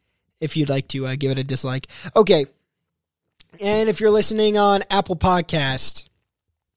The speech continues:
Spotify, Amazon,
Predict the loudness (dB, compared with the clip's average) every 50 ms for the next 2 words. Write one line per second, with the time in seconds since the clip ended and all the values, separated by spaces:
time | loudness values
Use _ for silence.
0 | _ _ _ _ _ _ _ _ _ _ _ _ _ _ -10 -6 0 4 4 4
1 | 4 2 0 -4 -4 -4 -4 -6 -8 -10 -12 _ _ _ _ _ _ _ _ _
2 | _ _ _ _ _ _ 2 4 4 4 4 4 2 2 0 0 0 -2 -4 -6
3 | -6 -10 -10